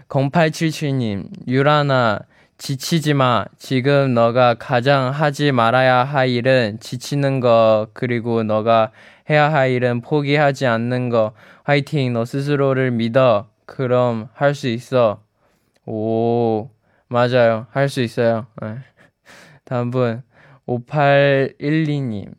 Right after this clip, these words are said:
"러디 하오. 애천자 하진이에요. 저는 오늘의 저에게 정말 수고했다고 이야기하고 싶어요.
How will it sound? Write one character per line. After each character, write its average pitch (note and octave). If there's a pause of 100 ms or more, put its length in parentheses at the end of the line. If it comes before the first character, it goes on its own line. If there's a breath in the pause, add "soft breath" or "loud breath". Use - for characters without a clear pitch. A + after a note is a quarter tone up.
(140)
"러디 C3
하오. A2 (380)
애천자 B2+
하진이에요. C#3
저는 A2
오늘의 A2+
저에게 A2+ (340 loud breath)
정말 B2+
수고했다고 C3 (640 soft breath)
이야기하고 C3
싶어요. -